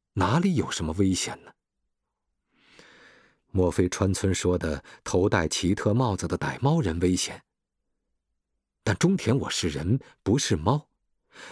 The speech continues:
人对逮猫人何惧之有？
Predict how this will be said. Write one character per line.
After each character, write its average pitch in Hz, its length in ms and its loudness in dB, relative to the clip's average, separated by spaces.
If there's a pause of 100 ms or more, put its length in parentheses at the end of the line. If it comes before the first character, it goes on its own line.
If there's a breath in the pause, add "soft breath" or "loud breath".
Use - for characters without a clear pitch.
人 104 300 2
对 190 180 2
逮 85 220 -2
猫 92 180 2
人 85 220 0
何 87 320 -2
惧 82 220 -2
之 - 160 -4
有？ - 260 -14